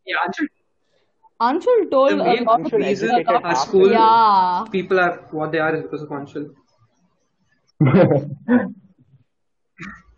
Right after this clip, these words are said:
Speaker 2: Yes.
Speaker 3: Anshul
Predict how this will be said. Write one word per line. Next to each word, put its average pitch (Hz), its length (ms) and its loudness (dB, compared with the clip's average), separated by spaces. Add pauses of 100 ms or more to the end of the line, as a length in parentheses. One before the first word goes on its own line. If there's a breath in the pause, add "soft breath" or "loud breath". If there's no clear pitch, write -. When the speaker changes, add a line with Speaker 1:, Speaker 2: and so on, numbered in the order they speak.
(960)
Speaker 2:
Yes. 202 540 -12 (680)
Speaker 3:
Anshul 151 320 0